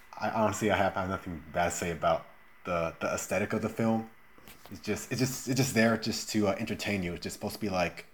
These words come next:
an eye pleaser, you know? Just, I, the overall, but I, I just not a fan of the, of the, of the director of the film, because his past stuff isn't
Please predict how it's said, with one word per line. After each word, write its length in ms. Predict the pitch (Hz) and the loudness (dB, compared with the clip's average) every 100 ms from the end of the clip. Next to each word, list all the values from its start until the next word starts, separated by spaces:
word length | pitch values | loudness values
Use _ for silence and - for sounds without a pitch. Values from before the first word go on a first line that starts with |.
| - - | -20 -12
an 120 | - 95 | -4 0
eye 140 | 101 | 0
pleaser, 440 | - 90 82 82 80 | 0 -6 -6 -6 -6
you 60 | 85 | -4
know? 180 | 85 85 - - - - - - - - | -6 -8 -18 -20 -20 -20 -20 -20 -20 -18
Just, 340 | 95 - - - - | -12 -10 -10 -12 -12
I, 320 | 92 92 90 80 - - | -2 -2 -2 -6 -16 -6
the 80 | 101 | 0
overall, 500 | 104 104 101 95 - - - - - - - | 0 2 2 2 -4 -16 -18 -16 -16 -10 0
but 80 | 113 | 6
I, 260 | 101 117 - - 117 | 6 6 0 -4 2
I 100 | 135 | 6
just 220 | 160 - | 6 4
not 180 | 131 131 | 4 4
a 40 | |
fan 320 | 131 120 120 | 2 -2 -2
of 280 | 113 107 85 | 0 0 0
the, 360 | 92 87 78 71 - - - - - - - - | 0 2 2 -2 -10 -20 -20 -20 -20 -20 -16 -8
of 160 | 104 | -6
the, 320 | 95 92 80 80 80 - - | -2 -2 -2 -4 -10 -12 -8
of 60 | |
the 60 | 95 | -2
director 340 | 92 92 - | 0 0 2
of 60 | 123 | 0
the 60 | |
film, 380 | 127 135 135 131 | 2 4 4 2
because 640 | - - 95 90 87 - - | -4 -8 -4 -4 -4 -10 -10
his 180 | - 110 | -6 -6
past 420 | - 104 95 - | 0 0 0 -2
stuff 240 | - 101 98 | -6 -6 -6
isn't 320 | 92 90 90 | -10 -8 -8